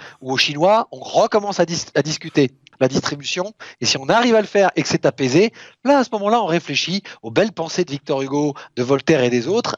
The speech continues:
à la politique, à un pouvoir central, à une fédération. Nous, on a pris l'inverse, à la française, d'ailleurs, très influencé par la française.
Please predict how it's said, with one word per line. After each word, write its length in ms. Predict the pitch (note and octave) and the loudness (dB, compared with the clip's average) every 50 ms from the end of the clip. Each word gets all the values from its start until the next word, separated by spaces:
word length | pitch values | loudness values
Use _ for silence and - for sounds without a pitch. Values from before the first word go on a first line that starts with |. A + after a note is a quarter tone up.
| _ _ - | _ _ 0
à 100 | B2 B2+ | 2 2
la 100 | B2 A#2+ | 2 2
politique, 880 | - - - E3+ F#3 F3 E3 D#3+ - - - A2+ A2 B2 - - - - - - - - | -2 -4 -6 -4 -4 -4 -4 -6 -6 -6 -4 -2 -2 -2 -4 -6 -10 -12 -14 -12 -4 -2
à 80 | A#2 | 0
un 60 | B2+ | 0
pouvoir 340 | B2 - - C3+ C3+ C#3 - | 0 -2 -4 -2 -2 -2 -2
central, 480 | - - C#3 C#3 - - A2 A2+ B2+ B2+ | -2 -6 -6 -6 -2 0 2 2 2 2
à 60 | B2 | -2
une 80 | B2+ B2+ | -4 -6
fédération. 520 | - - C#3 C#3 C#3+ B2+ C3+ B2 - - - - - - - - | -4 -2 0 0 2 2 0 -2 -4 -10 -16 -18 -18 -20 -16 -12
Nous, 80 | - A#3 | -8 -4
on 80 | C4+ B3 | 0 0
a 80 | A3+ | 0
pris 180 | - - - B3 | 2 0 0 2
l'inverse, 460 | G#3+ G#3 F#3+ E3 D#3+ C#3+ C3 - - - | 2 2 4 4 2 0 0 -4 -4 -2
à 60 | C3 | 0
la 80 | C3 B2 | 0 0
française, 380 | - - A2+ - - G3+ F3+ | -2 -6 -8 -4 -2 -2 0
d'ailleurs, 200 | C3 B2 D#3 D#3+ | 0 -2 -4 -4
très 240 | - - - E3+ D3+ | -2 -2 -2 0 0
influencé 400 | D#3 - - D3+ D3 C#3 - G3+ | -2 -4 -6 -10 -10 -6 -6 -4
par 140 | - D#3+ C#3+ | 0 0 2
la 80 | C#3 | 0
française. 380 | C3+ - C3 B2+ - A#2 F#2+ - | 0 -2 -6 -12 -12 -12 -12 -12